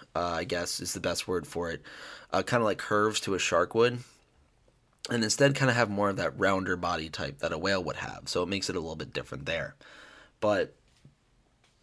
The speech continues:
on this, it's gonna have a lot of different, uh, things that come up in that. And people would not usually approach those sharks either. I mean, whale sharks are the ones that people usually interact with the most.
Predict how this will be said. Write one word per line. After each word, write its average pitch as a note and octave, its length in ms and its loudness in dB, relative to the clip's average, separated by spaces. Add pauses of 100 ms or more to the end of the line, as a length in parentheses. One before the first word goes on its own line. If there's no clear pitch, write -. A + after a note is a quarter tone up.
(120)
on A#2+ 200 6
this, G#2 280 -2 (1500)
it's A2+ 100 -8
gonna B2+ 160 2
have A#2 200 4
a G#2 60 2
lot G2 240 0
of F#2+ 80 -6
different, F#2 420 -4 (460)
uh, D2 180 -4
things D3 220 4
that C3+ 120 -2
come A#2 140 0
up G#2+ 120 4
in G#2 120 -2
that. G2+ 220 0 (640)
And B2+ 100 2
people D#3 200 6
would C#3 180 6
not G#2+ 300 2
usually G2+ 260 -2
approach F#2+ 340 -2
those G2 180 0
sharks F#2+ 300 0
either. G#2 340 -2 (1000)
I - 40 -2
mean, G#2 160 0
whale G#2 180 4
sharks G2 300 0
are G#2 40 -2
the F#2+ 60 -2
ones F#2+ 240 -4
that - 100 -2
people G2+ 200 -2
usually F#2+ 320 -2
interact E2 360 -2
with D2+ 100 -10
the E2 80 -6
most. E2+ 380 -6